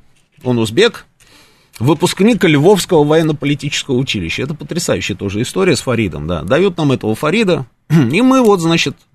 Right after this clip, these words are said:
трогаемся и едем. Доезжаем до перевала Саланг.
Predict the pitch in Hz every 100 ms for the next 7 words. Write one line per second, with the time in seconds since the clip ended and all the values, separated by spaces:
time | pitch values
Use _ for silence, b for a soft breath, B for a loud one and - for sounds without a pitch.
0 | _ - 160 131 101 90 - - _ _
1 | 233 220 170 95 73 - _ _ _ _
2 | b b b b b b b b b -
3 | 151 175 165 247 233 202 147 - 123 117
4 | 180 208 208 160 - 156 160 175 156 -
5 | 139 127 95 -